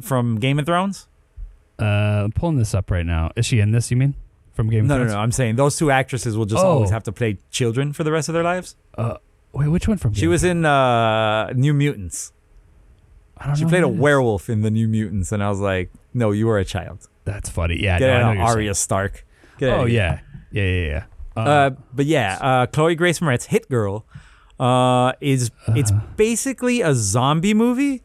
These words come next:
Speaker 1: except they're, uh, the zombies are A Is in cyborgs, in, uh, androids.
Speaker 2: Oh.
Speaker 1: So, like, the world had androids helping,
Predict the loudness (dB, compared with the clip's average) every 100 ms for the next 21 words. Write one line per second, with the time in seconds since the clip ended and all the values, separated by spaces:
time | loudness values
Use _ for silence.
0 | _ -4 0 0 0 -2 -14 -2 2 4
1 | 4 4 2 0 0 2 2 2 2 0
2 | 0 0 0 0 0 0 0 0 2 2
3 | 2 0 0 0 2 2 2 0 -2 -8
4 | -12 -18 -6 -2 0 0 0 0 -2 -8
5 | -6 -2 0 0 -4 -6 -4 -2 0 -2
6 | -4 -8 -14 -16 _ -20 -6 0 2 4
7 | 2 0 -8 _ _ -4 0 2 2 2
8 | 0 0 0 2 2 0 0 -6 -12 -14
9 | -6 -2 -2 -2 -6